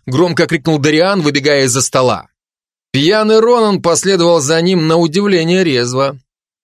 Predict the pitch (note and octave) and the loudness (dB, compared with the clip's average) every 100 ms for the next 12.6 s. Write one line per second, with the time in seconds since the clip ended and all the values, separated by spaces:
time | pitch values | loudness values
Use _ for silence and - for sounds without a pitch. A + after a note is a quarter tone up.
0 | - G#2 G#2+ G#3 G#3 F#3 C3 D#3 - G3 | -10 -6 -2 0 0 -2 -2 -4 -2 0
1 | A#3+ C4 G#3 - - - - C#3+ C3+ C3+ | 2 2 0 -2 -4 -4 -4 -2 0 0
2 | C3+ B2 B2+ B2+ A2+ C3+ C3 C3+ C3+ G#2+ | -2 -2 -4 -6 -4 -4 -2 -2 -2 -2
3 | A#2 A2 A#2+ - G#3+ A3+ - - C3+ C3 | -2 -2 -2 0 0 -2 -4 -6 -2 -2
4 | B2 C#3 C3 B2 A2 A#2+ D#3+ B2+ B2 - | -2 -2 0 0 -2 -4 -2 -2 -4 -8
5 | - _ _ _ _ _ _ _ - G2 | -18 _ _ _ _ _ _ _ -8 -4
6 | A#2+ C#3 D3+ D3 C#3+ C#3 C3+ D3+ D3 G#3 | -2 -2 0 0 0 0 -2 -2 -2 -2
7 | - A#2 A2 A#2+ C#3 F3+ G3+ F3+ D3+ E3+ | -2 -2 -2 -2 -2 -2 0 -2 -2 -2
8 | D3+ - F#3+ F#3+ F3 - A3 G3 C3 - | -2 -2 0 0 0 0 0 0 -2 -4
9 | A2+ - C3 F3+ D#3+ - - G3+ F#3 D#3 | -4 -4 -2 0 -2 -2 -2 0 0 0
10 | F#3 F3 D3+ - F#3 F#3+ C#3 D3 - F#3 | 0 0 0 0 0 0 -2 -2 -2 -2
11 | D#3+ C#3 F3+ G3 F#3 B3+ A3 D3+ D3 C#3+ | -2 0 0 0 0 0 0 0 -2 -2
12 | D3+ D3 F#3+ D#3 E3 | -2 0 0 0 0